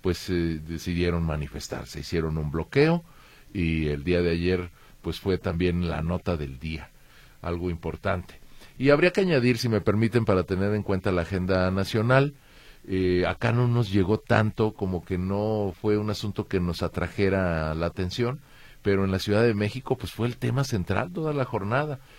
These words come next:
El fin de semana aterrizó un avión militar Hércules, o Super Hércules, encontré también referencias con ese nombre, de los Estados Unidos en el aeropuerto de Toluca.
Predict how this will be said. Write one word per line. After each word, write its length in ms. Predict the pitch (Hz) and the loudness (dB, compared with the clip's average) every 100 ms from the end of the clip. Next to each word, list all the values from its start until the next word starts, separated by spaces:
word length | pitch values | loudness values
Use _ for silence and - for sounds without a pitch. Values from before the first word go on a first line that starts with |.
| - - | -16 -4
El 120 | 98 | -2
fin 160 | 107 120 | 0 0
de 60 | |
semana 360 | 120 120 110 113 | 0 2 4 2
aterrizó 440 | - 98 87 113 | 2 0 0 0
un 160 | 101 107 | 2 4
avión 280 | 101 101 104 | 4 4 2
militar 640 | 101 87 - 95 92 - - | 0 0 0 2 2 -2 0
Hércules, 720 | 101 95 - 101 101 - - - - - - - | 0 0 0 0 0 -2 -12 -20 -20 -20 -12 -4
o 120 | 90 | 0
Super 360 | 98 - 82 | 2 2 4
Hércules, 500 | 98 110 - 110 110 | 4 4 4 4 4
encontré 340 | 92 87 85 92 | 0 0 -2 -2
también 600 | 95 95 95 95 82 76 | 0 2 2 0 -2 -2
referencias 520 | 78 87 87 85 95 | -4 -2 -2 -2 -4
con 180 | 87 87 | -2 -4
ese 160 | 98 | -2
nombre, 400 | 90 92 90 95 - - - - | -2 -2 -2 -6 -10 -20 -20 -16
de 160 | 101 107 | 4 6
los 160 | 107 110 | 6 2
Estados 280 | 123 127 131 | 0 0 0
Unidos 360 | 127 180 160 | -2 -2 -2
en 120 | 117 104 | 0 2
el 120 | 98 | 2
aeropuerto 520 | 98 95 113 - 117 | 2 0 -2 -2 -4
de 80 | 104 | -2
Toluca. 520 | 110 113 139 - | -2 -2 -2 -6